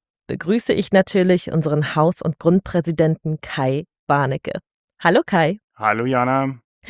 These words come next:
Speaker 1: Wir sind ja hier heute zusammengekommen zum Azubi-Tag von Haus und Grund. Kai, magst du mal ganz kurz erklären für die Zuhörerinnen und Zuhörer, die noch nichts davon gehört haben,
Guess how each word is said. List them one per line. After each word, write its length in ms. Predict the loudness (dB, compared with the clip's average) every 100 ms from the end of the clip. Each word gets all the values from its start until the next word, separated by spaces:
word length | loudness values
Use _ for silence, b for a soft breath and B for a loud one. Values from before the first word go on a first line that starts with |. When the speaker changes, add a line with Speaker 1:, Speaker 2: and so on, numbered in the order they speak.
| B B B B
Speaker 1:
Wir 140 | 2 4
sind 180 | 4
ja 60 | 2
hier 240 | 2 2
heute 240 | 2 2 -2
zusammengekommen 1040 | -6 -4 -4 -4 -4 -6 -2 0 0 0 -4 _ _ _
zum 380 | -2 2 4 2 _
Azubi-Tag 800 | -4 -2 2 2 2 0 -4 -2
von 140 | -4 -2
Haus 180 | -2 -4
und 160 | -8
Grund. 280 | -6 -6 -6 B B B B B 0
Kai, 300 | 2 2 0 _ _
magst 460 | 2 2 2 -2 -6
du 40 | -2
mal 140 | -2
ganz 260 | -2 -6 -6
kurz 180 | -6
erklären 540 | -8 -8 0 2 2 0
für 300 | 0 2 4
die 300 | 4 0 0
Zuhörerinnen 840 | -4 -6 -4 -2 -2 0 2 2
und 80 | 2
Zuhörer, 460 | 0 -2 0 0 0
die 100 | 2
noch 160 | 2
nichts 280 | 2 -2 -4
davon 320 | -8 -6 -4 -2
gehört 340 | -2 -4 -4
haben, 280 | -4 -2